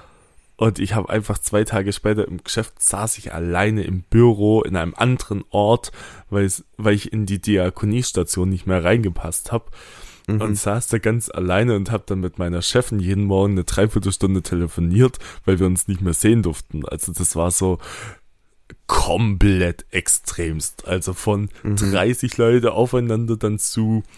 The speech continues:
Speaker 1: „Ja, du darfst jetzt nicht mehr kommen, du gehst jetzt nach Plattenhardt ins Gemeindehaus.“ Und ich so, „Äh, ja, okay, gut.“ <laughs> Das war so richtig krank.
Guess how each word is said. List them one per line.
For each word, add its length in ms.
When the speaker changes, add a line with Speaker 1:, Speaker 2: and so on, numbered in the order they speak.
Speaker 1:
„Ja, 140
du 100
darfst 240
jetzt 180
nicht 80
mehr 120
kommen, 240
du 100
gehst 220
jetzt 180
nach 160
Plattenhardt 480
ins 180
Gemeindehaus.“ 560
Und 220
ich 100
so, 140
„Äh, 360
ja, 160
okay, 500
gut.“ 400
<laughs> 540
Das 160
war 80
so 100
richtig 420
krank. 380